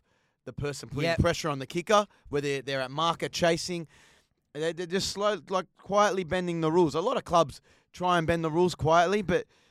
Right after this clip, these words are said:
Speaker 1: like you said, they're about becoming the villain
Speaker 2: They're
Speaker 1: a little
Speaker 2: becoming the
Speaker 1: bit.
Speaker 2: villain. And every, look, you, you can't just have baby faces.
Speaker 1: No,
Speaker 2: you need
Speaker 1: no, no.
Speaker 2: heels,
Speaker 1: You
Speaker 2: and
Speaker 1: need a
Speaker 2: they're the
Speaker 1: heel.
Speaker 2: new one.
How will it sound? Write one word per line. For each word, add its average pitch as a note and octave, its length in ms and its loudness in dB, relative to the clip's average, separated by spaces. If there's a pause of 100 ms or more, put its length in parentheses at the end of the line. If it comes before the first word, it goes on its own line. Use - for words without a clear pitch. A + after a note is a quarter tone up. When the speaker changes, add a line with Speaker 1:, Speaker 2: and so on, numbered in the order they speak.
(160)
Speaker 1:
like G3+ 160 -2
you E3+ 80 -6
said, F3+ 160 -2
they're F#3+ 80 2
about F3+ 240 2
becoming G3+ 400 2
the F3+ 80 0
villain D3+ 400 -2
Speaker 2:
They're G3 100 2
Speaker 1:
a G3 60 4
little D#3+ 100 2
Speaker 2:
becoming C4+ 220 8
the A3 80 4
Speaker 1:
bit. E3+ 60 -2
Speaker 2:
villain. D#3+ 340 4
And G3 260 2 (400)
every, A#3 500 0
look, D#3 200 -12
you, F3+ 100 -4
you D#3 160 -10
can't G3+ 240 -2
just D#3+ 140 -4
have D3+ 120 -2
baby B2 220 -4
faces. - 480 -18
Speaker 1:
No, D3 220 0
Speaker 2:
you D3 60 0
need F3+ 120 0
Speaker 1:
no, C3+ 80 -2
no. A#2+ 60 -6
Speaker 2:
heels, F#3 320 -2
Speaker 1:
You C#3+ 80 -4
Speaker 2:
and E3+ 80 2
Speaker 1:
need - 20 2
a E3+ 80 0
Speaker 2:
they're F#3+ 80 0
the F3+ 60 -2
Speaker 1:
heel. F3+ 80 0
Speaker 2:
new F3+ 160 0
one. D3 140 -4